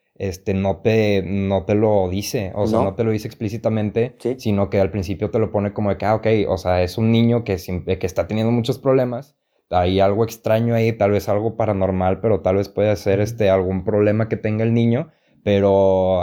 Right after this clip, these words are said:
Speaker 1: hasta una escena que ya es como treinta minutos una vez que empieza la película, que es yo creo que la escena más i-, más icónica de toda la película, que es cuando está en el hospital hablando con Bruce Willis,
Speaker 2: Ujú.
Speaker 1: hasta ahí dices como que, ah, ok, este niño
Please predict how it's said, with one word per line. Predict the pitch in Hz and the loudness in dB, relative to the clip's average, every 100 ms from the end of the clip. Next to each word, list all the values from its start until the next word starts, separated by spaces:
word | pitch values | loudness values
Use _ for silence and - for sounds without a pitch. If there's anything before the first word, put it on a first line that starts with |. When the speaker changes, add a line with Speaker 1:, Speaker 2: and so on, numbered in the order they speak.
| 90 | 0
Speaker 1:
hasta | 101 92 - 98 92 | -2 -4 -2 2 2
una | 90 95 110 | 2 0 0
escena | - 107 107 110 - | 0 0 2 0 -2
que | 92 | -2
ya | 90 | 0
es | 90 | -2
como | - 101 92 90 | -2 0 0 0
treinta | 92 92 101 | -2 -2 0
minutos | 101 98 98 - | -2 -2 -4 -4
una | 98 | -2
vez | 98 - | -2 -2
que | |
empieza | 98 95 101 | -2 -2 -2
la | 104 | -2
película, | 110 101 98 104 117 - _ _ | 0 -2 0 0 -2 -8 _ _
que | 104 | -2
es | 90 | 0
yo | 92 | 0
creo | 90 101 | 0 0
que | 101 | 2
la | 98 | 0
escena | 101 98 | 0 -2
más | 98 98 107 | 0 0 0
i-, | 98 - | -4 -2
más | 98 92 98 | -2 -2 -2
icónica | 98 98 98 104 | -2 -2 0 0
de | 95 | 0
toda | 92 | 0
la | 98 | 0
película, | 95 92 92 90 | 0 -2 -2 -4
que | 90 | -4
es | 90 | -6
cuando | 92 92 | -4 -2
está | 92 | -2
en | 95 | 0
el | |
hospital | 98 98 90 92 | -2 -4 -2 0
hablando | 92 92 92 | 2 0 -2
con | 101 98 | -2 0
Bruce | 104 101 104 | 0 0 0
Willis, | 101 139 - _ _ | 2 0 -2 _ _
Speaker 2:
Ujú. | 117 107 | -2 0
Speaker 1:
hasta | 95 95 | 0 0
ahí | 95 101 | 2 2
dices | 101 107 | 0 -4
como | - 95 85 | -6 -6 -2
que, | |
ah, | 95 107 | 0 0
ok, | 110 | 0
este | 107 87 - | 0 -2 -4
niño | 104 104 110 107 | -2 -2 -2 -2